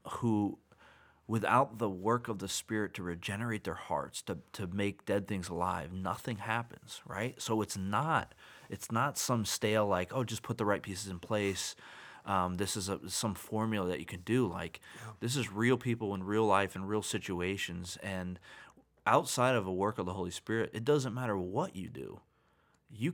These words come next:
Speaker 1: c-, you could even have perceived success in everyone else's eyes, but
Speaker 2: Sure.
Speaker 1: outside of that work, in, in,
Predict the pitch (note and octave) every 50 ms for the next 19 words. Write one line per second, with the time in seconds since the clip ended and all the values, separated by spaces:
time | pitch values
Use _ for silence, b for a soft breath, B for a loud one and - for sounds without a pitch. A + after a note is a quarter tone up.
0 | - - C3+ C3 C3 E3 F#3+ - E3 D3+ E3+ D#3+ D3+ B2 C3+ D3+ D#3+ D3+ - A#2+
1 | - - - - - D3 D#3+ E3 D3 - - A#2+ A#2+ - - E3+ C#3 - B2 -
2 | A2 A#2 B2+ B2 B2+ B2 A#2+ A#2+ A#2+ A2 G2 A#2+ C3 D3+ C#3 G#2 - G2+ F2+ -
3 | - - - G2 - F#2+ - B2+ C3+ - - C#3 A#2+ G#2 G2 G2+ A#2 C3+ - B2+
4 | D3+ E3+ F3 F3 - - - b b b b b b b b b b _ - -
5 | B2 A#2+ A#2+ - A#2 A#2 A2+ A2 G#2